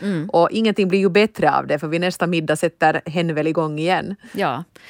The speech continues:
Speaker 1: Ja, men att man, man, man kan åtminstone markera. Jag tror inte att du kan förändra någon nu sådär över en, en påskmiddag eller, eller en sommarsemester eller något sånt. Men jag tror att om man i alla fall markerar att det här är inte okej,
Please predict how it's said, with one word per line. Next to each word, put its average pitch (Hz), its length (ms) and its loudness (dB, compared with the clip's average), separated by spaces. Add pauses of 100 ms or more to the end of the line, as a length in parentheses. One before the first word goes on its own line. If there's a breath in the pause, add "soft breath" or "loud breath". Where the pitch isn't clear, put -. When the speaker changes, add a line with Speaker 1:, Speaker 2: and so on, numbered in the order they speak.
(220 loud breath)
Speaker 1:
Ja, 240 180 2
men 170 160 -4
att 214 140 -2
man, 196 240 0
man, 190 180 0
man 202 80 -4
kan 208 180 0
åtminstone 240 320 -2
markera. 170 480 -2
Jag 160 100 -4
tror 220 120 -2
inte 233 140 0
att 185 60 -6
du 170 60 -4
kan 170 120 0
förändra 190 440 -2
någon 135 260 -2
nu 147 80 -2
sådär 147 380 -2 (400 loud breath)
över 185 220 0
en, 143 180 -2
en 156 240 -4
påskmiddag 131 640 -2
eller, 143 460 -2
eller 151 220 -2
en 151 120 -6
sommarsemester 165 800 -4
eller - 220 -4
något 160 220 -6
sånt. 165 260 -6
Men 147 160 -4 (380 loud breath)
jag - 120 -8
tror 233 120 0
att 247 120 -2
om 208 120 0
man 190 140 0
i 196 40 0
alla 233 140 0
fall 208 160 -2
markerar 175 420 -2
att - 100 -6
det 160 60 0
här 185 160 0
är 147 40 -4
inte 165 200 -6
okej, 156 400 -4